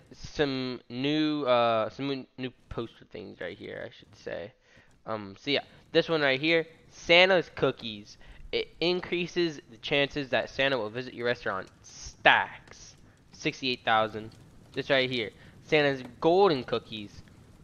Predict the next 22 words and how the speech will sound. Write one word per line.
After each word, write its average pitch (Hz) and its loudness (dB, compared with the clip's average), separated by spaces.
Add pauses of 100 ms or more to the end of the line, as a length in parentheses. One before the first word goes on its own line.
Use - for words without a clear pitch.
(180)
significantly 123 -4
increases 104 -10
the 90 -14
chances - -10 (300)
that 113 -4
Santa 113 -2
will 98 -8
visit 104 -10
your 107 -6
restaurant. 85 -10 (160)
Stacks. - 0 (240)
This 139 -4
is - -6
two 143 -4
hundred 113 -6
Robux. 104 -10 (480)
And 131 0 (2000)
it's 120 -12
not 117 2
limited. 107 -4 (120)
So, 107 0
you, 113 -4